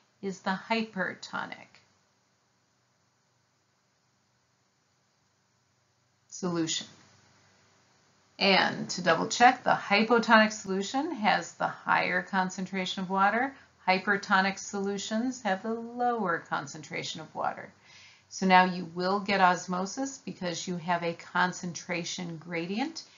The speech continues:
You have a difference in concentration between the two solutions. So water moves from the higher concentration to the lower concentration.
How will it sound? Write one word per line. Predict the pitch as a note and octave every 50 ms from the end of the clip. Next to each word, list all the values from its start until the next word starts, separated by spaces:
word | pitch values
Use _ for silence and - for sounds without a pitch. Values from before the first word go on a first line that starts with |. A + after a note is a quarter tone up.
| - _ _ _ _
You | - F#3
have | F#3+ F#3 D#3+
a | F3 E3
difference | D#3+ D3+ - - F#3 F#3 F#3 - - A3+ A#3 B3 B3 - -
in | - G3 F#3+ F3+
concentration | - - F#3 F3+ F3 F3 - - F3+ E3 - - F#3 F3 F3 F#3 - - A#3+ B3 C4+ D#4 - - _ _ -
between | E3+ E3 - - F#3 E3+ E3
the | D#3+ D#3
two | D#3+ - F3 D#3+
solutions. | - - - - D#3+ E3 F#3+ G#3 - C4 C4 C#4+ E4 E4+ - - - - - - - - - -
So | - - G#3 F#3+
water | F3+ D#3+ E3 F3 F3 F3 F#3 G3+ G#3+ A3+ A#3 A3+
moves | A3 G#3 F#3+ G3+ A3 A3 A3 - -
from | - - G#3 F#3 F#3
the | F#3
higher | F3 F3+ - - - - F#3+ F#3 G3 G#3 G#3+ A3 A3 A3
concentration | A3 - A3 G#3+ G#3 G#3 G3+ - A3 G#3+ G3 G3+ - G3+ G3+ G3+ G3+ G3 - G#3 G#3 G#3 G3+ G3+ G#3 - _ _ _ _ _ _ -
to | - F#3+ F3+
the | F#3+ F#3+ F#3
lower | F#3 F#3 F3+ F3 F3 F3+ F3 F3 E3+ E3+ E3 E3 D#3+ - -
concentration. | F3 E3+ D#3+ D3+ - - F3 E3 D#3 - - F#3 - C#3 C#3+ - - - -